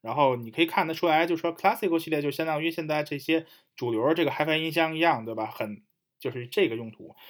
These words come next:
然后 Artist 系列比较小，你可以摆在桌上，对吧？加一个小座儿，当，可以当多媒体音箱，也可以组成多支，组成一个家庭影院，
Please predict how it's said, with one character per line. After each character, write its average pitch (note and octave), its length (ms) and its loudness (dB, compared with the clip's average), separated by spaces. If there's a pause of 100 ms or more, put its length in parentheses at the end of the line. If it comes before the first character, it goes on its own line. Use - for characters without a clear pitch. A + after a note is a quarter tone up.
(180)
然 C3 100 2
后 D3+ 240 6 (320)
Artist F3+ 280 6
系 E3 180 0
列 D3+ 160 6
比 D3 100 4
较 G#3+ 80 8
小， - 520 -8 (160)
你 B2 100 -10
可 - 80 0
以 D#3+ 40 4
摆 B2+ 160 4
在 B2 120 0
桌 E3 240 6
上， C3 340 0
对 B2 80 -6
吧？ A#2 60 -2
加 C#3+ 240 4
一 D#3 80 4
个 D3 60 2
小 A#2 200 0
座 E3+ 180 4
儿， A2+ 260 4
当， C3+ 260 -2 (180)
可 D#3 80 0
以 D3 80 6
当 D#3 160 2
多 D#3 100 2
媒 F3 120 0
体 A2 200 -10
音 A2 80 -12
箱， B2+ 300 -2
也 B2 140 -4
可 D#3+ 160 2
以 D#3+ 120 8
组 C3 140 -6
成 C3+ 160 -6
多 F3+ 180 6
支， F3 260 4
组 - 180 -4
成 C3 160 -8
一 D#3 100 -2
个 E3 80 2
家 E3 160 0
庭 D#3+ 160 -10
影 G2 60 -10
院， D#3 220 -4